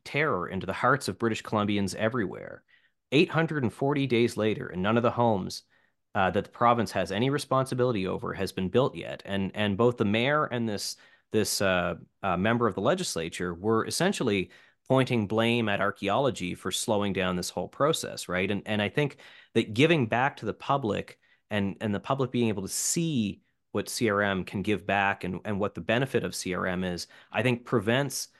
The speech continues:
this sort of, like, really dangerous political narrative that can come out the other side, which is that, why are we doing archaeology? Um, and should we not do it,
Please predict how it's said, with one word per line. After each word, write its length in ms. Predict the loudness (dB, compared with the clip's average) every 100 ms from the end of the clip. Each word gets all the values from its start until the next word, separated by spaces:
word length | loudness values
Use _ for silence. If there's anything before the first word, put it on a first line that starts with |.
| _ -4
this 160 | -2
sort 200 | 0 0
of, 160 | -2 0
like, 220 | -2 -2 _ _ _ -2
really 280 | 2 2 2
dangerous 500 | 0 0 0 -4 -6
political 480 | -2 0 0 -2
narrative 480 | -2 0 -2 -2 -6
that 140 | -6 -8
can 100 | -6
come 200 | -4 -6
out 100 | -4
the 140 | -2
other 160 | -2 -2
side, 320 | -2 -4 -4
which 180 | -6 -6
is 140 | -4
that, 240 | -2 -2 -6 _ _ 0
why 200 | 4 4
are 100 | 2
we 140 | 0
doing 320 | -2 -2 -2
archaeology? 840 | -6 -4 -4 -2 -4 -4 -6 -6 -10 _ _ _
Um, 360 | -2 0 0 -2 -4
and 140 | -2
should 220 | 0 0
we 280 | 0 -2 -6
not 380 | 0 2 2 2
do 160 | -2 0
it, 180 | -2